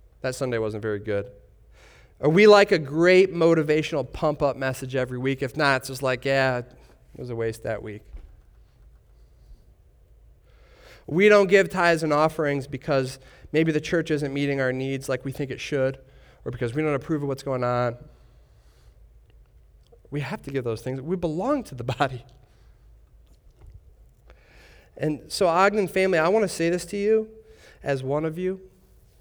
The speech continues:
We need to be really careful with this. Us especially, because here's why. Because our church staff is so gifted up front. They're really good. Um,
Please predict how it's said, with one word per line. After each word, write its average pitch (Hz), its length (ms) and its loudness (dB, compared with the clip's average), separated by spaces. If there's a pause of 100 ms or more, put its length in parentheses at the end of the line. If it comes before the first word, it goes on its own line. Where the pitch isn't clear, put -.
(1900)
We 170 140 0
need 190 140 2
to 170 60 -2
be 156 120 -2
really 127 340 -4
careful 120 380 -10
with 101 160 -14
this. - 400 -18 (1500)
Us 185 240 2
especially, 131 720 -6
because 147 260 -6
here's 147 240 -4
why. 113 300 -4 (1900)
Because 160 480 2 (320)
our 165 200 2
church 165 380 -8
staff 143 380 -4
is 135 80 -10
so 143 220 -6
gifted 120 500 -8
up 95 100 -12
front. 113 320 -8 (320)
They're 160 120 -2
really 139 320 -2
good. 113 300 -6 (1700)
Um, 117 360 -4